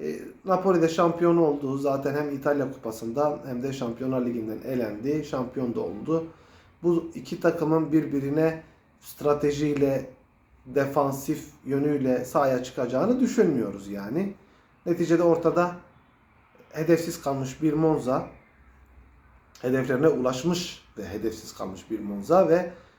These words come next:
şampiyon olmuş bir Napoli var. Güzel tempolu bir maç izleriz, gollü bir maç izleriz. E, iki buçuk üst çok rahat gelecektir diye tahmin ediyorum arkadaşlar. Pazar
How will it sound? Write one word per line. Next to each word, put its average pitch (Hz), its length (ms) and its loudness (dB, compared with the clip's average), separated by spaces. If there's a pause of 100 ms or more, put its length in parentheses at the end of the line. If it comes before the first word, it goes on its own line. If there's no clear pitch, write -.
şampiyon 170 440 2
olmuş 170 320 -2
bir 165 120 6
Napoli 147 320 0
var. 196 120 4
Güzel 202 560 2
tempolu 190 420 2
bir 170 120 4
maç 170 280 0
izleriz, 127 440 -4
gollü 165 320 4
bir 156 80 2
maç 160 280 -2
izleriz. 117 440 -6 (760)
E, 135 240 0
iki 170 280 -2
buçuk 165 360 -2
üst - 300 -4
çok 196 220 4
rahat 143 240 2
gelecektir 143 540 -2
diye 170 280 0 (300)
tahmin 151 360 0
ediyorum 139 380 2
arkadaşlar. 117 680 -4 (380)
Pazar 151 340 2